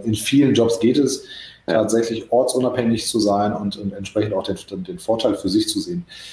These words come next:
Speaker 1: Ich sehe das Risiko immer in den, in dem kulturellen Aspekt. Also ich glaube daran, dass, dass in, in Tech oder in Digital sehr viele Businessmodelle, äh, genauso oder vielleicht tragbarer wären als analog. Ähm,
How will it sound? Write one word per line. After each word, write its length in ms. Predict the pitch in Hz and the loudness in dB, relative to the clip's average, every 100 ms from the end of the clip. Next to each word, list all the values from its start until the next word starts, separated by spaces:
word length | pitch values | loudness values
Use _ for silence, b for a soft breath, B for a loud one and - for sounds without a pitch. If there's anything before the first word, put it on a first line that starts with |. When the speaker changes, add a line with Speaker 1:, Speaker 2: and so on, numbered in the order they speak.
| B B B B B B _ _ | B B B B B B _ _
Speaker 1:
Ich 180 | 285 - | 0 4
sehe 140 | 330 240 | 4 6
das 240 | 185 147 | 4 4
Risiko 440 | 208 196 165 165 165 | 2 2 4 4 4
immer 420 | 180 214 208 156 | 4 4 2 0
in 100 | 151 | 2
den, 140 | 147 | 2
in 100 | 135 | 0
dem 140 | 135 135 | -4 -2
kulturellen 540 | 131 131 107 135 185 | -2 0 2 2 0
Aspekt. 460 | 170 - - 202 160 | -2 -4 -6 -6 -4
Also 140 | 131 | -4
ich 140 | 127 | -4
glaube 260 | - 147 151 | 0 2 4
daran, 280 | 131 131 127 | 2 0 0
dass, 280 | 117 117 - | -2 -4 -6
dass 300 | 107 107 - - | -8 -8 -16 -10
in, 200 | 117 113 - | -8 -8 -10
in 180 | 101 | -12
Tech 300 | - 202 202 120 | -4 -2 0 0
oder 140 | 110 | 2
in 340 | 107 107 110 | 2 0 -2
Digital 560 | 113 160 - 165 160 - | 0 0 0 2 2 0
sehr 300 | - 104 160 | -4 0 0
viele 220 | 170 151 | 2 -2
Businessmodelle, 880 | 127 131 123 113 117 113 110 110 107 - - _ - | 0 -2 -4 -6 -4 0 2 2 -2 -8 -20 _ -4
äh, 140 | 107 98 | -2 0
genauso 640 | 107 113 127 185 170 110 | 0 2 4 4 4 2
oder 180 | 104 104 | 2 2
vielleicht 280 | 104 107 - | 0 -2 -2
tragbarer 800 | - 156 185 - 107 101 98 95 | -4 -2 -2 0 2 2 0 0
wären 280 | 104 123 123 | 0 0 -2
als 280 | 101 104 98 | -4 -4 -4
analog. 560 | 98 92 143 - - _ _ _ _ - | -4 0 0 -2 -8 _ _ _ _ -14
Ähm, 460 | 135 127 123 127 | -12 -10 -12 -14